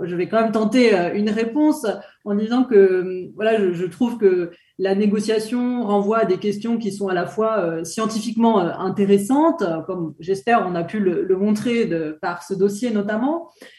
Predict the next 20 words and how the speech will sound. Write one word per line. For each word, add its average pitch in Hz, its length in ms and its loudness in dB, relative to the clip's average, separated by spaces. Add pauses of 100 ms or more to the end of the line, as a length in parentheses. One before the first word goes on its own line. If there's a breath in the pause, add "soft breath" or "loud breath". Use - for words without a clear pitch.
(280 loud breath)
mais, 247 400 4
euh, 208 180 -2
la 214 120 0
négociation, 226 840 0
euh, 190 360 -4
renvoie 208 320 -2
aussi 233 400 0
à 226 80 0
des 202 180 -4
enjeux 220 280 0
presque 220 420 2
philosophiques, 240 840 0
finalement, 190 480 -2
sur, 202 340 -4
euh, 151 100 2
la 160 160 -4
place 214 340 2
du 202 100 -4
dialogue, 208 800 2
euh, 175 180 -2